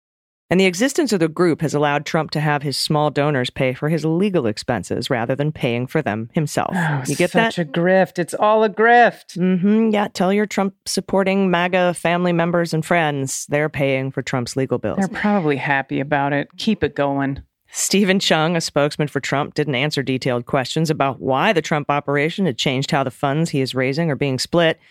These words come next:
Speaker 1: Save America technically owns the list of email addresses and phone numbers of his supporters, one of the former president's most valuable assets, and the campaign is effectively paying that pac for access to that list, he explained. "Oh,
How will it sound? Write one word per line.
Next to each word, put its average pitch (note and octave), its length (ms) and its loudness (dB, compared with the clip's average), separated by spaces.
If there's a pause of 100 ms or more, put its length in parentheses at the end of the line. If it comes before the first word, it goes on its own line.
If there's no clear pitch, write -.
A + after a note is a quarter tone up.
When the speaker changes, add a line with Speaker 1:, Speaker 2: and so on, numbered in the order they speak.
(400)
Speaker 1:
Save F3+ 180 2
America F3 320 2
technically - 540 -2
owns F3 320 2
the E3+ 80 4
list E3 240 0
of D3+ 80 -2
email F#3+ 280 2
addresses C3+ 380 -2
and C3 120 -2
phone F#3 200 2
numbers C#3+ 260 0
of C3+ 100 -6
his C#3+ 140 -2
supporters, D3 600 0 (340)
one E3+ 140 2
of D#3 60 -2
the D3+ 60 0
former C#3 280 -2
president's C#3 480 -2
most C#3 240 0
valuable D3 540 2
assets, A#2 500 -4 (260)
and G3 100 2
the A3 80 2
campaign B3 440 0
is G3+ 80 0
effectively G3 480 -2
paying G#3+ 340 0
that B2 180 0
pac A#2+ 320 -2
for - 220 -4
access C#3+ 480 -4
to - 160 -4
that B2+ 160 -4
list, C3 300 -2
he - 100 -4
explained. - 640 -6
"Oh, D4 340 4